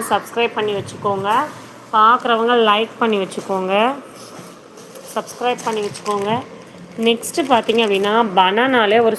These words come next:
சூப்பரான மாடலுங்க. சாரி, பனானாலே ஒரு சூப்பரான மாடல். பனானா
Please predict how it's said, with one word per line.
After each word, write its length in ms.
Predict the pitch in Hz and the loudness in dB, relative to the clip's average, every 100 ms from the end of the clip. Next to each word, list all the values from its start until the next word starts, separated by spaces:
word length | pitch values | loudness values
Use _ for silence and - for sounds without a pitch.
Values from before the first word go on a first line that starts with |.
| - | -6
சூப்பரான 840 | 233 - - - 226 185 180 220 220 | -10 -12 -6 2 4 4 2 2 0
மாடலுங்க. 420 | 175 170 170 185 - | 0 -2 -4 -6 0
சாரி, 200 | 170 170 - - - - - - - - - - - | 0 0 -6 -12 -12 -12 -14 -16 -10 -10 -10 -14 -4
பனானாலே 640 | 190 196 233 262 233 196 214 240 | -2 2 2 4 4 4 4 4
ஒரு 120 | 226 - | 2 0
சூப்பரான 800 | 240 220 - 247 214 185 180 214 214 | -6 -8 2 4 6 4 4 2 2
மாடல். 300 | 160 139 - - - - - - - - - - - - - - - - - - - - 170 220 | 0 0 -4 -10 -12 -12 -12 -18 -20 -20 -20 -20 -18 -18 -18 -20 -20 -20 -20 -20 -20 -18 -2 2
பனானா 440 | 233 269 294 302 | 4 4 4 2